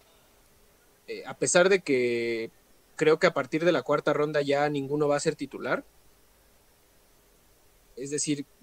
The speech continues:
eh, son cinco picks de, que creo que son muy buenos y, y seis que,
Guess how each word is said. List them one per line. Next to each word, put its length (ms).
eh, 480
son 420
cinco 460
picks 500
de, 520
que 140
creo 220
que 100
son 160
muy 160
buenos 440
y, 460
y 60
seis 400
que, 600